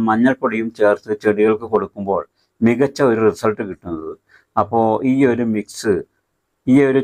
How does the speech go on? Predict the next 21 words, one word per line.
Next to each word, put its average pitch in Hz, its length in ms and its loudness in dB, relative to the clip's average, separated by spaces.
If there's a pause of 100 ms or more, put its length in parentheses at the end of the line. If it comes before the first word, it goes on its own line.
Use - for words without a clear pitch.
ചാരം 120 460 2
മഞ്ഞൾപ്പൊടി 113 460 0 (100)
മിക്സ് 104 380 0 (320)
മാസത്തിൽ 120 440 -2 (100)
രണ്ട് 107 240 -2
മൂന്ന് 135 200 0
തവണ 101 180 -2 (220)
ചെടികൾക്ക് 101 500 -4
സ്പ്രേ 101 300 0
ചെയ്ത് 104 240 2
കൊടുത്താൽ 98 400 -2 (720)
നല്ല 127 340 2
റിസൾട്ട് 104 460 -4
കിട്ടുമെന്നത് 98 600 -4 (200)
ഉറപ്പാണ്. 92 500 -4 (500)
വീഡിയോ 123 320 4
നിങ്ങൾക്ക് 104 340 0
ഇഷ്ടമായാൽ 98 560 -2 (380)
just 120 320 -2
ഒന്ന് 104 140 0 (100)
കമന്റ് 101 380 -4